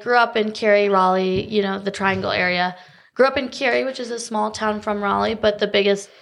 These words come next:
like, Raleigh's the next biggest town over. So we always spent, like, a lot of dinners there. There's a lot of good restaurants and activities. Like, whenever you want to do something fun with your friends, like, Raleigh was the place to do it. So Raleigh was beautiful. I loved Raleigh. Um, that's where I spent a lot of my junior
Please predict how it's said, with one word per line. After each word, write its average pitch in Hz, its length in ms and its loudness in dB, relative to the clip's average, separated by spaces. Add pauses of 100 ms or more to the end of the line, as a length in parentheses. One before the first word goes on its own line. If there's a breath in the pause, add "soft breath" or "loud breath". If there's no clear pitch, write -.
(160)
like, 220 360 -4
Raleigh's 202 360 4
the 202 100 -2
next 190 180 -4
biggest 185 300 -2
town 185 180 -2
over. 190 320 0
So 185 520 -2 (420 soft breath)
we 254 180 0
always 247 300 2
spent, 214 380 -2
like, 208 160 0
a - 20 -4
lot 196 140 4
of 196 80 0
dinners 247 340 0
there. 233 280 2
There's 208 180 2
a 196 40 -2
lot 196 180 0
of 196 100 -4
good 196 240 0
restaurants 208 540 2
and 190 280 0 (360 loud breath)
activities. 226 480 0
Like, 214 120 2
whenever 208 240 2
you 214 100 2
want 202 120 2
to 196 60 -6
do 196 80 2
something 202 220 -4
fun 196 180 2
with 190 100 -4
your 185 100 4
friends, 202 360 0
like, 190 240 -2
Raleigh 180 260 4
was 180 160 -2
the 180 80 -8
place 180 260 -4
to - 100 -10
do 175 160 -2
it. 180 240 -2 (320 soft breath)
So - 160 4
Raleigh 208 300 6
was 220 160 0
beautiful. 208 380 2
I 202 320 4
loved 196 180 2
Raleigh. 190 480 2 (160)
Um, 196 600 -4 (480 soft breath)
that's 208 240 0
where 214 100 4
I 202 60 4
spent 202 260 0
a - 20 0
lot 190 140 4
of 190 60 0
my 190 120 0
junior 185 600 -4